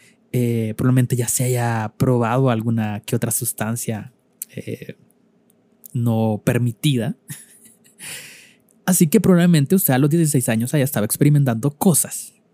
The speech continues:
cosas prohibidas, que, de las cuales usted desde muy pequeño le dijeron que no tenía que hacer. Pero como así es, el me-, la mente y el cuerpo humano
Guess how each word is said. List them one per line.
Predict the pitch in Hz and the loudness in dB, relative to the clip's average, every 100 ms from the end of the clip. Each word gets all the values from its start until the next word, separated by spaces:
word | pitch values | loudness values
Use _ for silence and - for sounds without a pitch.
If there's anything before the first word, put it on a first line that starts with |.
| _ _ _ _ - | _ _ _ _ -6
cosas | - 147 143 | 0 2 0
prohibidas, | - 131 123 120 110 - - _ - - - _ - - - - | -2 -2 0 0 -2 -8 -20 _ -20 -20 -20 _ -20 -20 -20 -2
que, | 120 113 110 110 107 | 2 2 0 -2 -2
de | 113 | -2
las | 113 | 0
cuales | - 120 123 | 0 0 0
usted | 131 139 107 127 _ _ - _ - - | -2 0 -2 -4 _ _ -20 _ -10 -2
desde | 135 | 0
muy | 139 135 | 2 2
pequeño | 135 143 139 107 101 - | 0 -2 -2 -4 -8 -10
le | - | -6
dijeron | 123 - - - 139 - - | -6 -4 -4 -6 -10 -4 0
que | |
no | 151 117 | 2 2
tenía | 123 107 92 | -2 -4 -6
que | - | -12
hacer. | - - - | -14 -18 -14
Pero | - 135 147 | -6 -4 -2
como | - 156 | 2 2
así | 156 - | 0 -4
es, | - - - _ _ - | -12 -20 -20 _ _ -2
el | 131 | 2
me-, | 139 120 - | 4 2 0
la | 131 | 2
mente | 135 139 131 135 | 4 4 4 2
y | 131 | 0
el | |
cuerpo | 120 123 127 | 0 0 0
humano | 123 113 131 | -2 -2 -2